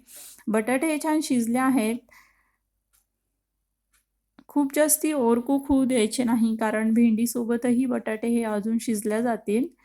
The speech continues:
तर हाताने तुटू शकतात एवढे हे बटाटे शिजले आहे. आता ह्या स्टेजला आपण ह्याच्यामध्ये, अं, भेंडी टाकून घेणार आहोत.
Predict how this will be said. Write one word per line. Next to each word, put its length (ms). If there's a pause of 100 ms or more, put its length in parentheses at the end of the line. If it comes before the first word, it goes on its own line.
(420)
तर 120
हाताने 480
तुटू 320
शकतात 520
एवढे 320
हे 160
बटाटे 500
शिजले 440
आहे. 440 (400)
आता 180
ह्या 520
स्टेजला 540
आपण 340
ह्याच्यामध्ये, 600
अं, 600
भेंडी 320
टाकून 380
घेणार 260
आहोत. 320